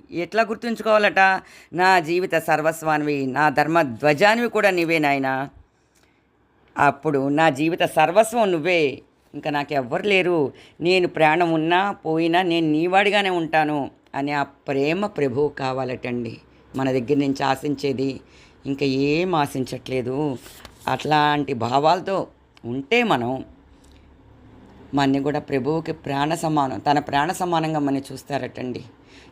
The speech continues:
ఇంతకంటే అప్పుడు అవతారు మనకి మన హరనాథుడు అవుతారట ఆయన.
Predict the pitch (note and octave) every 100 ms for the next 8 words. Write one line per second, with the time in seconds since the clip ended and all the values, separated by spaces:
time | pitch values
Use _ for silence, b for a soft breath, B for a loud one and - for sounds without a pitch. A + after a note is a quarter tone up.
0 | - D3+ D3 C3+ B2+ B2 B2+ D#3+ D#3+ B
1 | B - C#3+ C#3+ C3+ C#3 D#3+ E3 E3+ D#3+
2 | F3 C#3+ B2+ - _ b b _ _ -
3 | B2+ C3 D3 F3 F3+ E3 E3 D#3+ D3+ C#3
4 | C3 C#3 C3 B2+ B2